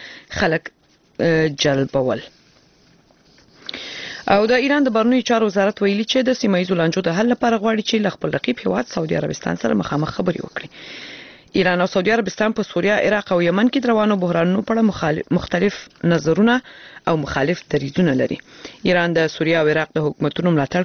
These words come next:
کوي او دواړو هیوادونو ته د اسلامي دولت یا داعش پر ضد په مبارزه کې پوځي مشورې ورکوي. خو سعودي عربستان په سوریه کې د رژیم د مخالفو وسلوالو ملیشو ملاتړی دی. د ایران د بهرنیو چارو وزارت ویاند حسین جابر انصاري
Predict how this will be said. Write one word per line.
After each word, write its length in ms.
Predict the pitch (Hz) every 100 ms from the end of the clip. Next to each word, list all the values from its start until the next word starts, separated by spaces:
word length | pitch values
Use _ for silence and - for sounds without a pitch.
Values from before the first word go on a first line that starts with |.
| -
کوي 200 | 214 214
او 80 | 180
دواړو 480 | 156 160 156 156 143
هیوادونو 540 | - 147 147 143 196 160
ته 280 | - 170 - - - -
د 120 | 240
اسلامي 280 | - 180 185
دولت 300 | 165 180 190
یا 100 | 156
داعش 240 | 143 165 -
پر 160 | 160 147
ضد 120 | 170
په 140 | 165
مبارزه 340 | 147 143 139 160
کې 160 | -
پوځي 220 | 160 143 151
مشورې 280 | 139 185 233
ورکوي. 360 | 190 - 113 127 - - -
خو 120 | 226 -
سعودي 260 | 208 226
عربستان 480 | 269 208 - 214 240
په 100 | 220
سوریه 200 | - 90
کې 100 | -
د 160 | 170 147
رژیم 180 | 147 190
د 120 | 160
مخالفو 440 | 135 147 160 - 196
وسلوالو 520 | 165 - 147 160 165 165
ملیشو 340 | 139 139 185
ملاتړی 380 | 185 165 131 120 120
دی. 100 | - - - - - -
د 40 | -
ایران 300 | 226 226 226
د 80 | 196
بهرنیو 320 | 190 208 202
چارو 180 | 196 180
وزارت 360 | 165 160 170 -
ویاند 320 | 151 170 156
حسین 340 | - 180 175 170
جابر 360 | 147 147 -
انصاري 340 | 151 - 151